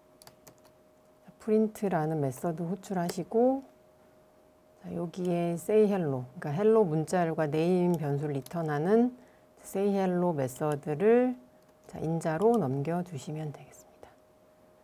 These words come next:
그래서 헬로 클래스 작성을 해보았습니다. 자, 이번에는 프린터 인터페이스 만들도록 하겠습니다.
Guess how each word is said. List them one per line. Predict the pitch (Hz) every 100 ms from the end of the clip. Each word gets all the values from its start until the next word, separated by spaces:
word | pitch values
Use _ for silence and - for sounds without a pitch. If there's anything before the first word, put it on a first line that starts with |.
| _ _
그래서 | 180 208
헬로 | 233 233 226
클래스 | - 190 175 - 208 233 240
작성을 | 156 - - 151 185 190
해보았습니다. | 202 143 127 - - - - _ _ _ _ _ _ _ _ _ - _ _ _ _ _ - _ _ _ _ _
자, | - 165
이번에는 | 175 240 262 247 254 311 330 302 - -
프린터 | 311 320 349 339 269 254 196
인터페이스 | 147 170 196 233 240 202 180 190
만들도록 | 143 131 151 156 160 151 170
하겠습니다. | 175 175 156 131 143 147 180